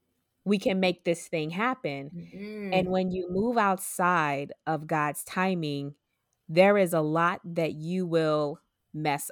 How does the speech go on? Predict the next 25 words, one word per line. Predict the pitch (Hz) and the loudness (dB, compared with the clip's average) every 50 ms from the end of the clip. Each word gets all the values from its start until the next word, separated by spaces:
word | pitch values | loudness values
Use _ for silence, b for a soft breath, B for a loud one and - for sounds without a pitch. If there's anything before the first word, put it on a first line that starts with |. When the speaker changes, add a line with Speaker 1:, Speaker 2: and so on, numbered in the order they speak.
| - | -6
Speaker 1:
up. | 151 143 135 - - _ _ _ _ _ _ _ _ _ _ _ _ _ _ _ _ _ _ _ _ _ _ - | -4 -4 -4 -4 -8 _ _ _ _ _ _ _ _ _ _ _ _ _ _ _ _ _ _ _ _ _ _ 0
And | 170 170 165 165 160 160 | 2 2 2 2 0 -4
from | - - 180 165 165 | -4 -4 -4 -2 0
this | 160 165 160 - - - - _ _ _ _ _ _ _ | 0 0 0 0 -6 -16 -20 _ _ _ _ _ _ _
wonderful | 160 165 170 180 208 220 269 277 247 233 214 - - 165 151 151 | -8 -6 -4 -2 0 0 0 0 0 -2 -4 -2 -2 -2 -2 -2
Bible | 147 147 147 147 170 180 233 277 247 208 160 170 | -4 -8 -6 -4 -4 -2 -2 -2 -2 -2 -4 -4
study | - - - - 143 135 135 139 143 147 156 | -4 -8 -6 -4 -4 -4 -2 -4 -4 -4 -4
that | 165 160 151 | -2 -2 -2
I'm | 147 143 143 - - | -2 -4 -6 -8 -8
in, | - - 240 254 214 170 156 151 156 165 - _ _ _ _ _ _ _ _ _ _ _ _ _ _ _ _ _ _ | -4 -2 0 0 0 -2 -2 -4 -6 -8 -12 _ _ _ _ _ _ _ _ _ _ _ _ _ _ _ _ _ _
what | 180 170 190 220 247 - - | -4 -2 0 0 0 -2 -4
we | 196 208 196 180 | -4 -2 -2 -2
realized | 156 151 170 196 233 277 269 185 156 147 143 139 139 139 143 156 - - - - _ _ _ | -2 -2 0 0 0 0 0 0 0 0 -2 -2 -2 -4 -6 -6 -8 -12 -16 -18 _ _ _
in | 170 165 156 156 147 | -4 -2 -2 -4 -6
reading | 156 160 185 220 247 254 262 240 220 | -4 -2 0 0 0 0 0 -2 -2
through | - 202 180 170 170 - - | -2 -4 -2 -2 -2 -2 -2
a | 151 156 | -2 -2
lot | 156 151 151 156 156 160 175 196 | -2 -2 0 0 0 0 0 0
of | 226 220 196 196 - - _ _ - | 0 -2 -2 -4 -10 -18 _ _ -12
the | 160 170 165 | -6 -6 -6
books | 143 147 156 151 170 185 - - - - | -4 -2 -2 -2 -2 -2 -4 -10 -8 -4
of | 160 160 151 151 | -4 -2 -2 -2
the | 160 156 151 143 - - _ _ | -2 -2 -2 -4 -6 -10 _ _
Old | 147 147 151 165 175 180 196 208 - - | 0 2 2 2 2 0 -2 -6 -8 -16
Testament | - - 156 147 - - - 196 214 233 247 262 247 | -8 -4 -4 -4 -4 -6 -6 -6 -4 -4 -4 -6 -8